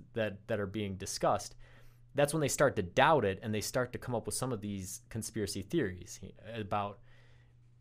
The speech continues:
pick your, you know, take your pick, right? Vaccines or, or climate or whatever,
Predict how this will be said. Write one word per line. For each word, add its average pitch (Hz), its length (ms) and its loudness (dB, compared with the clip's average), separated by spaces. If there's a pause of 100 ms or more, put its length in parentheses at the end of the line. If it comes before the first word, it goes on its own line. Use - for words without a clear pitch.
(420)
pick 160 220 0
your, 135 120 -6
you 139 120 -6
know, 113 80 0
take 107 200 -4
your 101 80 -6
pick, 110 280 -2
right? 107 300 0
Vaccines 107 800 -2
or, 90 340 -4
or 107 140 -8
climate 107 580 6
or 90 160 -2
whatever, 113 480 4